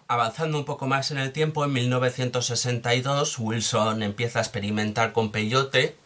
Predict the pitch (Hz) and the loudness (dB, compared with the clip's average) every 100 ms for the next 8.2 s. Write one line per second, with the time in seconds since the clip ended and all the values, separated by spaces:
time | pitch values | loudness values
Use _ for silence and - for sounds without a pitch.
0 | - 95 - 90 92 92 90 87 90 - | -14 -8 -6 -6 -2 -4 -4 -4 -6 -4
1 | 90 113 123 123 165 170 92 - 82 - | -2 0 2 2 0 -6 -12 -12 -12 -12
2 | 87 101 - 92 - 95 101 98 104 104 | -12 -10 -8 -8 -6 -8 -2 -2 -2 -4
3 | 110 127 131 131 151 - _ 117 110 110 | 2 2 2 -2 -4 -8 _ -10 -6 -4
4 | 107 107 - - 127 120 120 139 156 160 | -4 -6 -8 0 0 2 2 4 4 2
5 | 151 - 147 160 170 156 160 - - - | 2 0 -2 0 0 2 2 2 -2 -10
6 | 113 117 127 113 120 117 117 117 123 117 | 0 2 4 2 4 4 6 6 6 6
7 | 107 98 107 107 85 78 80 - - - | 4 4 2 2 0 0 -8 -10 -6 -4
8 | - | -4